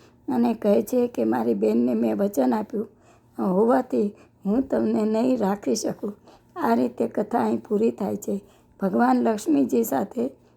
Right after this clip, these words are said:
પાછા વૈકુંઠમાં પધારે છે. આ કારણથી ત્યારથી આપણે શ્રાવણ મહિનાની પૂનમને દિવસે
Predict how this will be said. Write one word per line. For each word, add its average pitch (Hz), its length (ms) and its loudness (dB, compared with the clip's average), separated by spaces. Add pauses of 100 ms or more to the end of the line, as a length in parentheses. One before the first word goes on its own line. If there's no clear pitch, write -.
(220)
પાછા 214 340 0
વૈકુંઠમાં 214 560 0
પધારે 226 480 -2
છે. - 260 -6 (420)
આ 285 320 0 (460)
કારણથી 226 760 2 (300)
ત્યારથી 247 480 -2
આપણે 196 500 -2 (320)
શ્રાવણ 240 380 2
મહિનાની 233 460 2
પૂનમને 220 580 2
દિવસે 120 520 -2